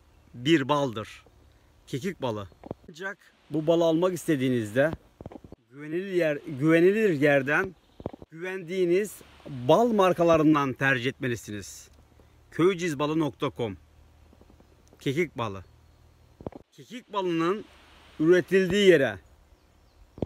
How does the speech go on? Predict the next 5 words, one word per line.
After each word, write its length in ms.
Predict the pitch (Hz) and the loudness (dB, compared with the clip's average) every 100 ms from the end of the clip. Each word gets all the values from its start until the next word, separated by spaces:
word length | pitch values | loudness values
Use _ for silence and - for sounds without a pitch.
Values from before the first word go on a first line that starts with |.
| - - - | -12 -16 -20
üretim 460 | 165 170 - 247 190 | -14 -14 -10 -10 -4
tarihine, 720 | 196 175 160 156 156 160 208 - - - - - - - - | -2 0 2 2 2 0 -4 -10 -20 -20 -20 -20 -20 -10 -4
ambalajına 880 | 160 190 185 190 160 170 160 202 196 _ _ _ _ _ _ - _ 135 | -2 4 4 6 4 4 4 2 -4 _ _ _ _ _ _ -20 _ -8
dikkat 360 | 147 - 202 185 | -8 0 2 2
etmelisiniz. 840 | 156 151 131 117 113 104 - - | 2 -2 -4 -4 -8 -10 -14 -20